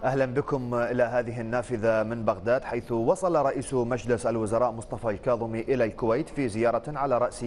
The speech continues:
وفد حكومي رفيع. وقبيل مغادرته بغداد، أكد الكاظمي أن التباحث مع القادة السياسيين في الكويت ضروري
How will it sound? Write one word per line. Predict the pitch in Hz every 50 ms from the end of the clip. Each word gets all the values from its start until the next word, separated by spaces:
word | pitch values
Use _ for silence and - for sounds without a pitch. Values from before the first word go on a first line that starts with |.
| 117 117 -
وفد | 123 127 139 127 104 107 156 165
حكومي | 151 - 165 - 175 165 147 143 135 123
رفيع. | 117 117 107 - - 110 87 71 71 - - - - - - - - -
وقبيل | 101 101 - 123 107 123 120 123 117 120 123 143 170
مغادرته | 165 143 117 123 120 101 117 120 123 120 131 127 120
بغداد، | 113 120 104 101 110 131 127 131 -
أكد | - - - 135 123 113
الكاظمي | 131 120 - - 156 135 107 113 113 117 127 127 - - - - - -
أن | 135 131
التباحث | 131 - 139 123 156 156 - 151 151
مع | 147 135 127 107 120
القادة | 123 - - 135 135 131 127 -
السياسيين | 127 - - 131 123 120 117 - 131 135 127 120
في | 107 - 135
الكويت | 123 - - 120 117 120 120 120 117 - - - -
ضروري | 104 117 123 120 113 117 131 113 78 73